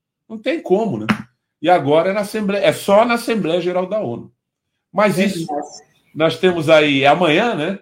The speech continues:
Speaker 1: o pronunciamento, nós temos ao longo da semana a condição de promover e de fazer, como a gente sempre faz aqui, né, Tânia, Sandro, a análise do que, que significa isso e o alcance, né,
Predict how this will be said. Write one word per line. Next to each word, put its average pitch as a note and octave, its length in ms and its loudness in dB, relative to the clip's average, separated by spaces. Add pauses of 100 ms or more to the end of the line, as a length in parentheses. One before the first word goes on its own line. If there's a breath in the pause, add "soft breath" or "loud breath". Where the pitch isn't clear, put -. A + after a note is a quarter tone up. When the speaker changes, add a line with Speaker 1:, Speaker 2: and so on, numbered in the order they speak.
(100)
Speaker 1:
o B2 40 -20
pronunciamento, B2+ 840 -4
nós C#3+ 180 -6
temos C3+ 640 -4
ao G2+ 120 0
longo A#2+ 260 -6
da A#2+ 120 -4
semana A2 880 -8
a G2 140 -10
condição A2 480 -14
de G#2 100 -14 (200)
promover G2+ 600 -10 (380)
e F2+ 60 -20
de F2+ 100 -20
fazer, A#2 400 -4
como F2+ 140 -10
a - 20 -10
gente F#2+ 200 -12
sempre A#2+ 220 -12
faz F2 280 -12
aqui, G2+ 440 -10
né, A2 140 -10
Tânia, A2 500 -6
Sandro, G2 520 -10 (380)
a G2+ 140 -8
análise A2+ 560 -4
do F#2+ 120 -12
que, A#2+ 120 -18
que - 60 -20
significa G#2+ 720 -10
isso G#2+ 320 -10
e G#2+ 40 -8
o G#2 40 -6
alcance, A#2 640 -6
né, G2+ 180 -16